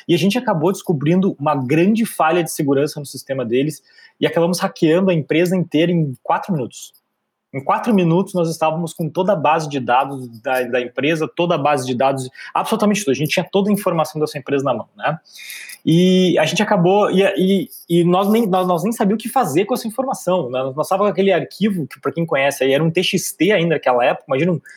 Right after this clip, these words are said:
um arquivo texto com milhares e milhares de informações de cliente, de pagamento, de, de todo tipo de, de data. E eu fiz, e eu fiz o que, né, o que meus pais me ensinaram a fazer. Eu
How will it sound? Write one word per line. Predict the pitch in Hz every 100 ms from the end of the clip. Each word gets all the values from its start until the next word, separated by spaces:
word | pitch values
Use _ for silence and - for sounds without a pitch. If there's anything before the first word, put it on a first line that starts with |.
| - -
um |
arquivo | 151 - 190 208
texto | - 180 208 - - - -
com | 185
milhares | 202 180 170 202 202
e |
milhares | 196 160 160 175
de | 165
informações | 165 156 139 - 160 170
de | 147
cliente, | 185 139 139 160
de | -
pagamento, | 160 160 127 120 135 165 151
de, | - 139 123 - 143
de | 135 131
todo | - 202 202
tipo | - 190 196
de, | 175 185 - _ _
de | 131 175
data. | 147 139 -
E | 165
eu | 226
fiz, | - 233 277 277 - -
e | 180
eu | 202
fiz | - 208 202
o | -
que, | 202 208 233 - _ _ 143
né, | 147 185 180
o | -
que | 185
meus | 202 208
pais | - 180 202
me |
ensinaram | 208 214 196
a | 202
fazer. | 214 165
Eu | 131